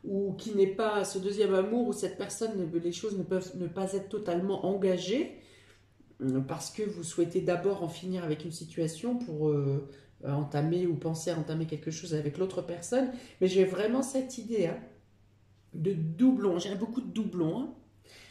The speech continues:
Euh, d'ailleurs, j'ai le carrefour ici, et sur les deux decks, j'ai encore la direction, un chemin à prendre, hein. Ici, je suis dans l'hésitation avec le, la carte du doute. Donc, j'ai le cœur qui balance, voilà, vous avez le cœur qui balance.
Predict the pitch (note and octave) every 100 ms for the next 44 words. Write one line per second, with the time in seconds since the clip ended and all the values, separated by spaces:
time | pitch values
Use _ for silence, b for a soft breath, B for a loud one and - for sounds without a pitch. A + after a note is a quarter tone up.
0 | B F#3 F3 E3+ G3+ A#3 A3+ E3+ F#3+ F#3
1 | F3+ G3+ - A3 G#3 F#3+ - - A#3+ D4+
2 | E4 B B - F3 - G#3+ G#3 F#3+ G3+
3 | - A3+ D4 - G#3 F#3+ G3 B3+ A#3 F#3
4 | D#3+ A3 A3 A3 - C4+ A3+ D#3+ - A3
5 | A3 A#3+ A3+ - - F3 D#3+ F#3 - -
6 | _ _ _ _ B B B B F3 -
7 | - B3+ - F#3+ F#3 F#3+ F#3+ - B3+ B3+
8 | - G#3 G3 - - _ - - F3 F#3
9 | - F3 F3 F3+ F3 F3+ - D#3+ D#3+ D#3
10 | D#3 - - - _ _ _ _ _ F#3
11 | F#3 G#3 G#3 G#3+ A3 C4 - A#3 G#3 A3+
12 | F#3 - F3 F3+ F3 F#3 G3 G3 B3 B3
13 | - F#3 F#3 F3+ A3 - -